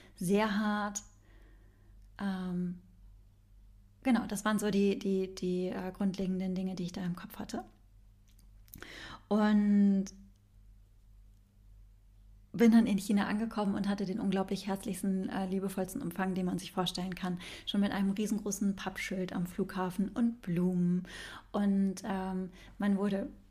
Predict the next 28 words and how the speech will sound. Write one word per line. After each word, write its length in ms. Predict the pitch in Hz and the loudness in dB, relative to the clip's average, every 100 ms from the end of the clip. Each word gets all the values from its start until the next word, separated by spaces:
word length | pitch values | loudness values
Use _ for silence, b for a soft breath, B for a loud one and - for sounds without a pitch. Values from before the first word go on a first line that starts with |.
| - | -12
es 120 | 180 | -2
wurde 200 | 196 - | -2 0
alles 260 | 196 202 - | -2 -2 -2
von 160 | 196 | -2
vorne 380 | 190 196 190 202 | 0 0 2 0
bis 180 | 226 226 | -2 -2
hinten 320 | 233 - - | 0 0 0
organisiert 680 | - 214 220 226 190 180 180 | 0 0 0 0 0 -2 -2
und 60 | 190 | -4
man 180 | 202 | -2
wurde 180 | - 202 | -2 -4
unfassbar 680 | - 247 233 233 - 196 190 | -2 -2 0 -2 -4 -2 0
lieb 180 | 185 196 | -2 -4
betreut 420 | 202 - 185 185 | -6 -2 -2 -2
von 320 | - 196 185 | -6 -4 -2
Yoga 360 | 190 180 185 196 | -2 -2 0 0
Easy 280 | 190 - - | -2 -6 -4
Asia 360 | 180 190 185 | -4 -2 -4
und 240 | - 180 180 | -4 -6 -6
von 320 | - 196 175 | -6 -4 -4
So, 340 | - 180 175 - | -2 -2 -4 -6
vom 180 | 180 165 | -4 -2
So 180 | - | -2
Yoga 460 | 170 175 180 185 185 B B B - | -2 -2 -2 -2 -4 B B B -2
Asian 260 | 214 226 220 | 0 2 0
Arts 340 | 202 202 202 | 0 -2 0
Yoga 200 | 202 190 | 0 0
Festival. 520 | 185 185 - 180 226 | -2 -6 -4 -2 -2